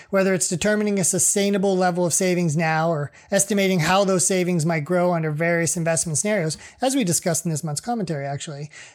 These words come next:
There's work to be done in setting proper goals, setting proper expectations for the path we might take in seeking to reach any particular financial goal,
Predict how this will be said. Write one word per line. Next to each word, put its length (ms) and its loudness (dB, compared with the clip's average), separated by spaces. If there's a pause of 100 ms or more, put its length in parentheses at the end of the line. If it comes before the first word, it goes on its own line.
There's 280 4
work 260 2
to 80 -2
be 100 4
done 260 4
in 100 2
setting 360 2
proper 300 0
goals, 540 2
setting 300 0
proper 320 0
expectations 760 -2
for 160 -6
the 80 -4
path 400 0
we 100 0
might 320 -4
take 300 0
in 100 -2
seeking 320 0
to 100 0
reach 240 2
any 180 2
particular 500 0
financial 420 -2
goal, 320 -4